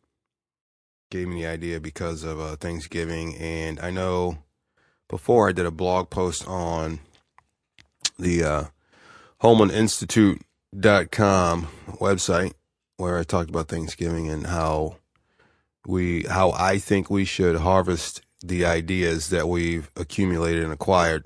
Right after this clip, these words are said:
throughout the year, and you harvest them to utilize for the, the on-, you know, the, the oncoming year,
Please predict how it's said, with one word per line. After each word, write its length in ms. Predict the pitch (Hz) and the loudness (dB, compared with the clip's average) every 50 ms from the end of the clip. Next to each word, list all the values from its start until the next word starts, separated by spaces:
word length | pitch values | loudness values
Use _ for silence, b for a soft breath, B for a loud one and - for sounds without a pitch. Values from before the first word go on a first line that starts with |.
| - - | -12 -10
throughout 260 | - 85 85 80 76 | -4 -2 -2 -2 -2
the 80 | - 85 | -4 -2
year, 320 | 92 120 135 117 101 101 - _ _ _ _ _ _ _ _ _ _ _ _ _ _ _ _ _ _ _ _ _ _ - | -2 0 2 2 2 0 -2 _ _ _ _ _ _ _ _ _ _ _ _ _ _ _ _ _ _ _ _ _ _ -12
and 100 | 92 90 | -10 -8
you 80 | 90 80 | -6 -4
harvest 400 | 82 90 90 87 90 85 - - | 0 0 0 0 0 -2 -4 -4
them 320 | 90 87 85 85 85 80 _ _ _ _ _ - | -4 -4 -4 -4 -8 -12 _ _ _ _ _ -12
to 100 | - 90 | -8 -6
utilize 600 | 85 87 87 85 82 78 80 80 80 80 80 76 | -4 -2 0 0 0 0 2 2 2 2 0 -2
for 180 | - - 85 80 | -4 -6 -4 -4
the, 240 | 80 78 78 73 71 _ _ _ _ - | -4 -4 -6 -8 -12 _ _ _ _ -12
the 140 | - 76 | -10 -8
on-, 360 | 64 82 85 80 80 80 80 - _ _ - _ _ _ - - - - - - | -6 -6 -6 -6 -6 -8 -10 -14 _ _ -20 _ _ _ -20 -20 -18 -18 -16 -12
you 160 | 73 87 87 | -10 -8 -6
know, 120 | 80 78 78 | -6 -6 -6
the, 200 | 78 - - - - | -6 -8 -10 -10 -10
the 80 | 82 78 | -10 -10
oncoming 600 | - - 85 80 80 - - 82 82 80 78 76 | -8 -6 -6 -6 -8 -8 -8 -8 -8 -8 -10 -8
year, 260 | 80 80 - - - | -8 -8 -8 -8 -12